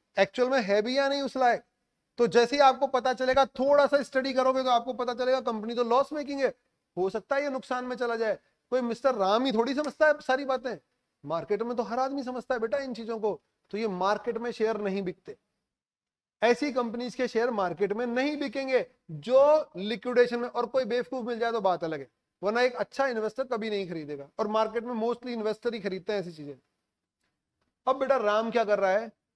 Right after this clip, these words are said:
राम किसी ऐसे आदमी को ढूंढ रहा है जिसका कोई लेना देना नहीं, अपने नौकर को बुलाया, बोला, "ये ले,"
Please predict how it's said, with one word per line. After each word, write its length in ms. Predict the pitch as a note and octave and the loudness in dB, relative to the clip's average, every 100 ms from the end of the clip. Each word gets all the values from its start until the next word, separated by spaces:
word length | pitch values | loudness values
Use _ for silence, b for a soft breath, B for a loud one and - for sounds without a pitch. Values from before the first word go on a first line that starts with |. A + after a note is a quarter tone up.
| _ _ _ D#3+ | _ _ _ -4
राम 480 | F#3+ B3+ D4 D4 | 2 4 4 2
किसी 300 | B3+ B3+ C#4+ | -2 -2 -2
ऐसे 680 | C#4 A#3+ B3+ A#3 C#4 C#4+ C#4 - _ _ _ | -2 0 0 2 6 6 6 0 _ _ _
आदमी 420 | G#3+ A#3+ A#3+ C4+ | 0 2 0 -4
को 140 | B3+ C4 | 0 0
ढूंढ 340 | G#3 A3+ A#3+ | 2 0 2
रहा 140 | A#3+ B3+ | 4 4
है 80 | G#3+ | 2
जिसका 340 | A3+ - C4 | -4 -4 -4
कोई 380 | - B3+ C4+ B3+ | -2 -2 0 0
लेना 240 | A#3+ A3+ | 0 0
देना 280 | G3+ G3+ F#3+ | 0 -2 -2
नहीं, 180 | D#3 C3+ _ _ _ _ _ | -6 -10 _ _ _ _ _
अपने 320 | A#3 A#3+ C4 | 2 4 0
नौकर 340 | B3+ B3 B3+ A#3+ | 0 0 0 -2
को 120 | B3 | 0
बुलाया, 340 | A#3 A#3 B3 | 4 6 6
बोला, 200 | A3+ A#3+ | 4 2
"ये 240 | A#3+ A3+ A#3+ | 2 2 4
ले," 160 | B3 | 4